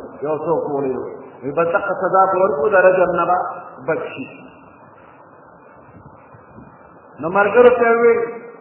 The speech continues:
وی تاسو پیغمبر علیه السلام نه ورشئ، که د کوړو سزا یې درته وویل نو قبول یې کړئ، او که د رجم سزا یې درته ویله،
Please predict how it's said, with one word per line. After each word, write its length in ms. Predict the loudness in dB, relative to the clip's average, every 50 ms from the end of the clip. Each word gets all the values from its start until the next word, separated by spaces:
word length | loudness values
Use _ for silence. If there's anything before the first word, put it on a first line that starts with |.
| -12 -6
وی 120 | -2 -2 0 2 4
تاسو 200 | 4 4 4 4 0 0 0
پیغمبر 320 | 0 2 2 2 4 6 6 6
علیه 140 | 6 4 4
السلام 300 | 2 2 2 4 4 4 4 4
نه 40 | 4 6 6
ورشئ، 300 | 4 4 2 0 -2 -2 -2 -6 -10 -12 -10 -4
که 60 | -2 0
د 80 | 2 2 0 2
کوړو 280 | 2 4 6 6 8 8 6 6
سزا 220 | 4 4 4 4 4 4
یې 60 | 4 2 0
درته 180 | 0 2 2 2
وویل 300 | 4 4 4 4 2 2 0
نو 40 | -2 -2 0 0
قبول 220 | 2 4 4 4 4
یې 60 | 4 2 0
کړئ، 120 | -4 -6 -8 -12 -14 -16 -18 -20 -20 -20 -12 -4 0
او 80 | 2 2 2
که 140 | 2 2 4 4
د 60 | 6 6 6 6
رجم 240 | 6 8 6 6 6 6 4
سزا 240 | 4 4 4 6 6
یې 80 | 6 6 4
درته 200 | 2 2 0 0 2
ویله، 260 | 4 4 4 4 2